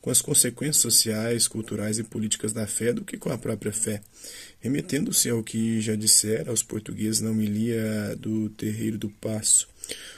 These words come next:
muitas vezes preocupamo-nos afanosamente com as consequências sociais, culturais e políticas da fé, dando por suposto que a fé existe, o que é cada vez menos realista. <clears throat>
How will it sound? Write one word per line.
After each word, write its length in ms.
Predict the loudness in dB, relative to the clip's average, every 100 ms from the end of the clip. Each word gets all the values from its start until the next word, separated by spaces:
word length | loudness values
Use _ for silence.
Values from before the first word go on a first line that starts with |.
| -8
muitas 300 | -4 0 2
vezes 260 | 2 2 2
preocupamo-nos 1120 | 0 -4 -2 -2 0 2 2 2 0 -2 -4 -6
afanosamente 1000 | -4 -2 -2 0 0 0 0 0 -2 -4
com 100 | -2
as 140 | -2
consequências 580 | -2 -2 -2 -2 -2 0
sociais, 420 | 0 0 0 0
culturais 480 | -2 -4 -4 -2 -2
e 40 |
políticas 440 | -4 -6 -6 -4 -4
da 140 | -4
fé, 260 | -4 -4 -4
dando 280 | -2 -4 -4
por 200 | -2 0
suposto 800 | -2 -4 -4 -2 -2 -2 -4 -4
que 120 | -4
a 80 | -2
fé 140 | 0
existe, 520 | 0 2 0 0 -2 -2 -14 -12 -12 -14 -6
o 20 |
que 100 | -4
é 40 |
cada 220 | -2 0 0
vez 180 | 0
menos 260 | 0 0 0
realista. 520 | 0 0 2 2 2 -6 -20 -20 -20 -20 -6 0
<clears throat> 380 | 0 0 -8